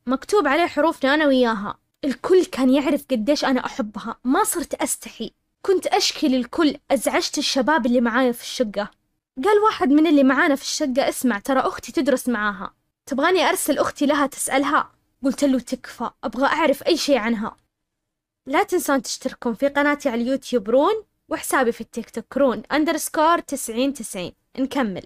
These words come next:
وبعد أسبوع انتظار جاء خويي وقال لي أختي سألتها وطلعوا أبوها وأعمامها هم اللي رافضين، والبنت ما تبغى غيرك، لكن أهلها حتى منعوها إنها تشوف أهلك.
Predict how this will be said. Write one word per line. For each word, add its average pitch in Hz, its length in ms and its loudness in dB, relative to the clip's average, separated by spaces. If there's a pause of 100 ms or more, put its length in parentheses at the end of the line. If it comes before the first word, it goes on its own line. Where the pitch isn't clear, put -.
(560)
وبعد 359 400 2
أسبوع 277 420 2
انتظار 277 400 2
جاء 339 200 2
خويي 240 580 0 (260)
وقال 339 380 4
لي 294 160 2
أختي - 260 -2
سألتها 254 720 0
وطلعوا 277 540 2
أبوها 302 380 4
وأعمامها 311 640 2
هم 339 200 2
اللي 254 200 4
رافضين، 226 440 0 (340)
والبنت 294 520 2
ما 349 160 2
تبغى 330 340 0
غيرك، 262 540 2 (500)
لكن 285 340 0
أهلها 370 320 2
حتى 330 360 0
منعوها 277 500 4
إنها 254 240 2
تشوف - 340 -4
أهلك. 240 440 -4